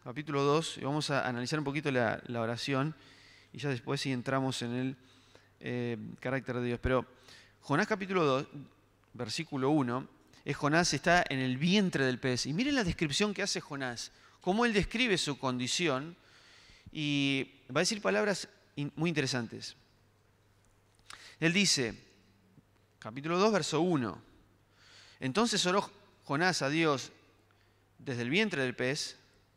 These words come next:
no dice ballena, ¿eh? Vientre del pez, y dijo, en mi angustia invoqué a Dios. O sea, él está angustiado.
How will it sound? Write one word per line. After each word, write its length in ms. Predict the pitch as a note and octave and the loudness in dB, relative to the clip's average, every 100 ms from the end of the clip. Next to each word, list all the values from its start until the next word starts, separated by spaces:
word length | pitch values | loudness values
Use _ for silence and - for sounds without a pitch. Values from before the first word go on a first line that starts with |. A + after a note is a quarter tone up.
| _ - | _ -8
no 140 | A#2 | -4
dice 180 | C3+ C#3 | 0 2
ballena, 420 | C#3 D3+ B2+ C#3+ | 2 2 0 -2
¿eh? 80 | - - - - _ | -6 -14 -20 -20 _
Vientre 320 | C3 D3+ D3+ | -4 -2 0
del 100 | D#3 | -2
pez, 300 | C3 B2+ - - - - | -2 -6 -8 -16 -20 -6
y 120 | D3+ | 0
dijo, 300 | G3 F#3 E3 - | 2 2 2 2
en 260 | D3+ D#3 | 2 2
mi 100 | D#3 | 0
angustia 800 | D#3 E3 A#3+ G#3 - C#3 C3+ D#3+ - - | 0 2 2 2 0 -2 0 -2 -10 -8
invoqué 520 | E3 E3 D#3 D3+ G3+ G#3 | -4 0 0 2 4 6
a 100 | F#3 | 6
Dios. 500 | D3+ A2 G2+ - - - - | 4 4 -2 -8 -12 -20 -10
O 20 | |
sea, 160 | B2+ C3 | -4 0
él 80 | |
está 140 | E3 A3 | 2 4
angustiado. 480 | G#3+ - F#3 A#2 | 2 2 2 2